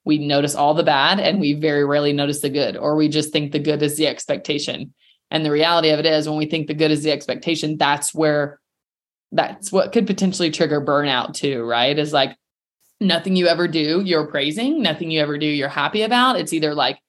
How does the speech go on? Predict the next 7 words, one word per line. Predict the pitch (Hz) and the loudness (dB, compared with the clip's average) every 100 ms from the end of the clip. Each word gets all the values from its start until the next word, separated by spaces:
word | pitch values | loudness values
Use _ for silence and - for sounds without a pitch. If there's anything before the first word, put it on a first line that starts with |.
| _ - | _ -10
mediocre | 147 175 240 220 208 254 262 - | -4 0 2 2 2 2 2 2
or | - 151 | 0 0
really | 170 160 | 0 0
bad. | 156 90 - - _ - | -2 -4 -8 -14 _ -8
And | 165 | -6
it's | 156 | -2
like, | 156 147 | 0 -2